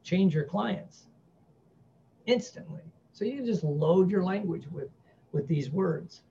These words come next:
right? And again, can't use too many words, right?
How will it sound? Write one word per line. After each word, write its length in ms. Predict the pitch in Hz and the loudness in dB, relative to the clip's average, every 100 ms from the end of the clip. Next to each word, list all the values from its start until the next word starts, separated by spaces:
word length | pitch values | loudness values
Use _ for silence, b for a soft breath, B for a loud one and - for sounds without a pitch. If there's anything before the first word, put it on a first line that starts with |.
| _ _ _ | _ _ _
right? 180 | - 170 - _ _ - _ _ - | -14 -14 -14 _ _ -20 _ _ -2
And 100 | 156 | 4
again, 420 | 165 254 233 202 - - - | 8 10 8 4 0 -14 -10
can't 320 | 139 156 180 | -4 -2 2
use 420 | 185 202 196 - _ | 4 6 4 0 _
too 140 | - 160 | 0 2
many 200 | 190 185 | 4 2
words, 580 | 101 98 - - - - _ - _ _ _ _ _ _ _ _ _ _ _ _ _ _ _ _ _ _ _ _ _ _ _ - _ _ _ _ _ | -2 -4 -6 -14 -20 -20 _ -20 _ _ _ _ _ _ _ _ _ _ _ _ _ _ _ _ _ _ _ _ _ _ _ -20 _ _ _ _ _
right? 360 | 127 160 202 | -2 2 2